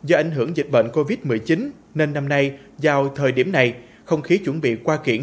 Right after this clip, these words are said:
cho Tết tại địa phương không mấy nhộn nhịp. Đến hợp tác xã hoa kiển Phó Thọ trong những ngày này mới thấy được cảnh vắng vẻ điều hiu của làng hoa kiển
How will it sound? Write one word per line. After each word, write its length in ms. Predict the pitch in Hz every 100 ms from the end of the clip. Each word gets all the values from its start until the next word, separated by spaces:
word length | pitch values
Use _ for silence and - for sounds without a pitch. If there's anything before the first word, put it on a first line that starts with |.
| 135
cho 120 | 147
Tết 280 | 139 196 269 -
tại 160 | 117 113
địa 180 | 117
phương 320 | 110 160 156 135 -
không 260 | - 160 127
mấy 140 | 131
nhộn 260 | 185 117 110
nhịp. 180 | 113 113 - - _ _ _ _ _ _ _ _ _ - - - - - - _ _ _ -
Đến 280 | 147 185 262
hợp 180 | 160 -
tác 140 | 247
xã 160 | 117 139
hoa 100 | 190
kiển 240 | 190 123 135
Phó 180 | 220
Thọ 360 | 247 123 113 117 -
trong 240 | 165 151
những 180 | 131 170
ngày 140 | 143
này 280 | 127 117 110 _ _ -
mới 140 | 202
thấy 200 | 196 247
được 200 | 190 135
cảnh 200 | - 117 139
vắng 220 | 175 247
vẻ 220 | 151 123
điều 300 | 160 151 123
hiu 340 | 123 196 202 190 - -
của 240 | 147 143
làng 280 | 190 151 123
hoa 120 | 196 196
kiển 320 | 135 123